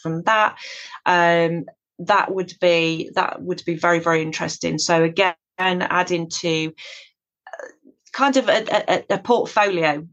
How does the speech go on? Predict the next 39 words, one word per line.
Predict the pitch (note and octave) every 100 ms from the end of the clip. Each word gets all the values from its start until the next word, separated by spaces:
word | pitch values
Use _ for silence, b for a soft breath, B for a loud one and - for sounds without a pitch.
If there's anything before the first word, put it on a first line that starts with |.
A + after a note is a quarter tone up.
| -
of, | E3+ E3
of | - E3 D#3+ -
building | F#3 F3 F3
up | D#3+ - -
a, | D#3+ D#3 D3+
a | -
picture | - F3+ - E3 D#3
of, | D#3 D3+ _
of, | - D#3+
yes, | F3 D#3 -
it, | F#3 - -
th-, | E3+ D#3+
this | - E3 F3
is | D#3
definitely | - E3 E3 -
somewhere | D#3+ D#3 D#3 D3+
where | D#3 D3+
gnomes | D3+ D3+ D3+ D3+ D3
are. | D3+ D#3 D#3 B B B B -
I | F#3+ A3+
also | A3+ A3 F#3+
think | G3 G3 -
that | F3+
it's | - E3+ - -
gonna | F#3+ F#3+
be | F#3+ F3+
important | E3+ F#3+ F3+ - F3
for | - -
us | E3+ E3
to | E3+
start | - F3+ -
exploring | E3+ - - - F3+ F3 E3+ E3+ E3 E3 -
the | E3+ E3 D#3+
psychology | - E3 D#3+ E3+ E3+ E3
of | D#3+ D#3+
the |
children. | - E3+ D#3+ D#3+ D#3+ E3+
So, | - D#3+
uh, | D3+ D#3